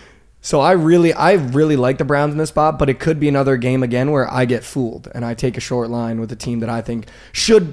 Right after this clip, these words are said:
come out here and just clap around some Raven cheeks, and then I get, and then I get banged out.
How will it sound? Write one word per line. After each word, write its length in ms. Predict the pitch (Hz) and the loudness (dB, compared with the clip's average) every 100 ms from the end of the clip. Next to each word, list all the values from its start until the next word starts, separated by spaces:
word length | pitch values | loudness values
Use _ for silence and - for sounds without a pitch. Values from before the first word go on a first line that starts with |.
| - - - | -12 -16 0
come 140 | 185 | 2
out 160 | 180 175 | 4 2
here 120 | 156 | 2
and 60 | |
just 140 | 143 - | 0 -4
clap 380 | - 165 165 156 | 0 2 2 2
around 340 | 147 143 139 | 2 2 0
some 160 | 123 135 | 0 0
Raven 320 | 139 147 127 | 2 2 0
cheeks, 500 | 113 135 120 117 - - - - - - - 135 | -4 -4 -6 -6 -12 -14 -20 -20 -20 -20 -12 -4
and 100 | 131 | -2
then 80 | |
I 120 | 123 120 | 0 0
get, 320 | 123 113 - - | 0 -2 -8 -10
and 80 | 123 | -6
then 80 | 117 | -4
I 80 | |
get 160 | 117 113 | -6 -6
banged 240 | 117 113 117 | -8 -8 -10
out. 220 | 113 | -12